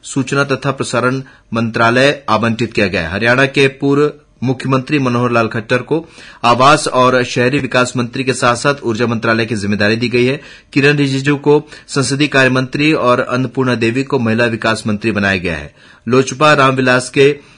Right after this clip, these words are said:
नेता चिराग पासवान को खाद्य प्रसंस्करण मंत्रालय का जिम्मा दिया गया है। वहीं ज्योतिरादित्य सिंधिया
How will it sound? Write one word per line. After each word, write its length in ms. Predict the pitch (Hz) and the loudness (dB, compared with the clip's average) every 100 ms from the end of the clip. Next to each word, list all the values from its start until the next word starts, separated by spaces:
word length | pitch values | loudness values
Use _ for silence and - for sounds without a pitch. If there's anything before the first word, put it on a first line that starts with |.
| - - | -20 -6
नेता 840 | 113 113 117 120 135 104 98 - - - | -2 0 0 2 2 0 -2 -12 -18 -6
चिराग 320 | 120 123 127 | 0 0 2
पासवान 340 | 135 127 135 135 | 0 2 0 0
को 100 | 143 | -4
खाद्य 320 | 135 123 131 | 0 0 0
प्रसंस्करण 560 | 127 - 127 - 135 | -4 -2 -4 -2 0
मंत्रालय 500 | 127 117 110 113 123 | 0 -2 0 0 0
का 160 | 123 120 | 0 0
जिम्मा 340 | 98 104 110 | 0 0 0
दिया 220 | 101 104 104 | 0 0 0
गया 180 | 123 | 0
है। 60 | 135 | 0
वहीं 180 | 123 120 | 0 -2
ज्योतिरादित्य 400 | 107 107 107 107 | -4 -4 -4 -4
सिंधिया 480 | - 117 120 131 | -2 -2 2 0